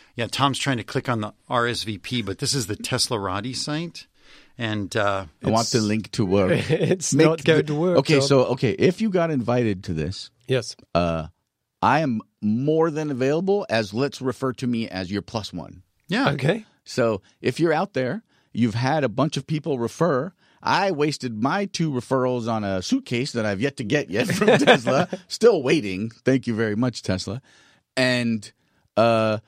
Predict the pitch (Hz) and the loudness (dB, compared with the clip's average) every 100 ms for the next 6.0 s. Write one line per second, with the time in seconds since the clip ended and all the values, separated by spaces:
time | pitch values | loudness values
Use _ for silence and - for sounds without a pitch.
0 | _ _ - - 147 143 135 - 262 302 | _ _ -4 4 6 6 2 -4 -2 -2
1 | 113 - 180 226 - 190 185 220 208 180 | -2 0 2 2 0 0 0 -2 -2 0
2 | 143 - 143 156 147 - 151 175 156 165 | 0 0 0 0 0 0 0 0 0 0
3 | 156 151 131 - 139 131 131 156 175 - | 0 -4 -6 -4 -4 -2 -2 -2 -4 -4
4 | 127 147 139 147 156 143 120 147 160 196 | 0 0 -2 -2 -2 0 0 0 0 -2
5 | - 135 147 123 117 - 156 139 123 185 | -2 -2 0 -4 -4 0 0 0 -2 -4